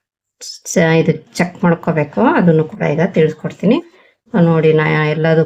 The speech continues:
ಕೂಡ ಪೀಸಸ್ ಏನಿದೆ ಈ ರೀತಿ ಓಪನ್ ಮಾಡ್ಕೊಂಡಿದ್ದೀನಿ. ಒಂದ್ಸಲಿ ಬೇಕಿದ್ರೆ ನೀವು ಐರನ್ ಮಾಡ್ಕೋಬೋದು. So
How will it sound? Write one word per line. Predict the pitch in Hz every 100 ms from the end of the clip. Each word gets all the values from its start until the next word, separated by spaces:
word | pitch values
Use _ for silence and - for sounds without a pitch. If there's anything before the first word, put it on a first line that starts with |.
| -
ಕೂಡ | 160 170 180
ಪೀಸಸ್ | 156 151 165 - 151
ಏನಿದೆ | 151 156 160
ಈ | 147
ರೀತಿ | 147 - 240 381 _ _ _ _ _ _ 190
ಓಪನ್ | 175 175 156
ಮಾಡ್ಕೊಂಡಿದ್ದೀನಿ. | 151 156 160 156 294 262
ಒಂದ್ಸಲಿ | 180 190 170
ಬೇಕಿದ್ರೆ | 165 160 185 226 196
ನೀವು | 220 427 - _ _ - 247
ಐರನ್ | 175 165 151
ಮಾಡ್ಕೋಬೋದು. | 143 180 - 180 175 - _ _ _ _ _ _ _ _ _ _ _ _ _
So | _